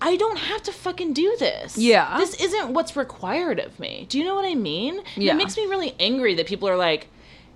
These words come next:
Speaker 1: "Uh, yeah, we're just gonna be dicks and you have to just keep taking it." I'm like,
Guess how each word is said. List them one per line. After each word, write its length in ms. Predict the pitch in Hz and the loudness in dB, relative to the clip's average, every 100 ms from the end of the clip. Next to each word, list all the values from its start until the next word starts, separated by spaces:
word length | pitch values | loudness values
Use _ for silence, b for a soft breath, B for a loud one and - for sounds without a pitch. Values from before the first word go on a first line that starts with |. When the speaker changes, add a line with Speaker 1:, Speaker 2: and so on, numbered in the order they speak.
| - | 0
Speaker 1:
"Uh, 220 | 320 311 | 2 2
yeah, 260 | 226 349 349 | 0 0 0
we're 280 | 185 226 311 | 0 2 2
just 180 | 415 427 | 2 0
gonna 160 | 415 | 2
be 160 | 392 285 | 2 2
dicks 460 | - 220 349 - | 4 4 4 -2
and 300 | - 247 233 | -2 0 0
you 220 | 165 247 359 | 2 2 2
have 220 | 311 330 | 0 -4
to 120 | 311 | -4
just 180 | 262 - | -4 -4
keep 320 | - 247 269 | -4 -2 -2
taking 460 | - - 208 247 170 | -4 -2 0 0 0
it." 100 | 131 | 0
I'm 100 | 220 | 0
like, 160 | 269 | 0